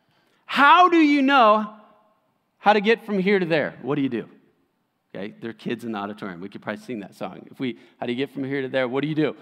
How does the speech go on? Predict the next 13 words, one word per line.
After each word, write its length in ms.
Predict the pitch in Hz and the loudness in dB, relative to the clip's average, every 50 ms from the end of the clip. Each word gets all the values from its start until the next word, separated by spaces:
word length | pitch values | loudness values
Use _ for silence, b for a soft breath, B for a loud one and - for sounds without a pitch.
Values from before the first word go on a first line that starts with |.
| B B B - | B B B -6
Okay, 260 | - 143 156 120 - - | -4 -4 -4 -4 -6 -10
what 180 | - 131 156 190 | -6 -2 -2 0
do 60 | 214 | 0
you 60 | 214 | 0
do? 140 | 196 190 143 | 0 0 0
What 280 | 104 113 139 175 208 240 | -2 0 0 0 2 0
is 120 | 220 190 | -2 -4
the 80 | 220 220 | -2 2
line? 260 | 220 220 208 165 131 - - | 2 4 2 2 -2 -6 -4
How 180 | - 190 220 226 | 0 2 2 2
do 60 | 240 | 2
you 80 | 233 226 | 0 0
know? 340 | 220 240 240 214 143 110 | 0 2 2 0 0 -4